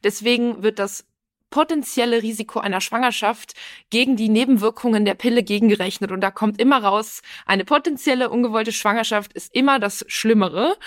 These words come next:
Und deswegen werden ganz viele Nebenwirkungen toleriert. Und die gleiche Rechnung geht eben nicht auf, wenn man sagt, dieser Mensch hat am eigenen Körper keine Schwangerschaft zu befürchten. Aber das, ja, da, das,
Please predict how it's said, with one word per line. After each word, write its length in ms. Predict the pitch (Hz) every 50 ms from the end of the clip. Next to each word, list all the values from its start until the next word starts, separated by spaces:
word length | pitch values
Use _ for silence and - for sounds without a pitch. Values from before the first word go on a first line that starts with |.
| - - - -
Und 120 | - 214
deswegen 560 | 226 - - 226 254 262 240 247 247 247 190
werden 180 | 202 202 202 208
ganz 180 | 202 202 202 -
viele 140 | 214 214
Nebenwirkungen 640 | 208 196 196 202 190 180 185 190 - 202 185 190 196
toleriert. 500 | - 196 185 185 185 254 294 311 - - - - - - -
Und 120 | - 220 196
die 80 | 220
gleiche 300 | - 196 190 202 - -
Rechnung 320 | - 196 202 - 226 202 185
geht 160 | 202 196 -
eben 200 | - 196 185 185
nicht 240 | 185 226 233 - -
auf, 180 | 190 202 -
wenn 80 | 214 208
man 120 | 196 196 190
sagt, 200 | 185 185 - -
dieser 180 | 175 190 185
Mensch 300 | 185 214 240 285 - -
hat 140 | - 202 - -
am 120 | 196 185
eigenen 280 | - 202 226 208 202 196
Körper 280 | - 220 208 208 208
keine 220 | - - 208 196 196
Schwangerschaft 500 | - 240 240 240 202 - - 185 - -
zu 120 | - 170
befürchten. 480 | 185 175 - 185 180 185 - 196 180 - - - - - -
Aber 180 | 190 196 208
das, 300 | 214 226 247 254 - - - -
ja, 280 | 233 240 233 202 180 - - - - -
da, 200 | - 214 220 202
das, 320 | 202 - 226 226 - -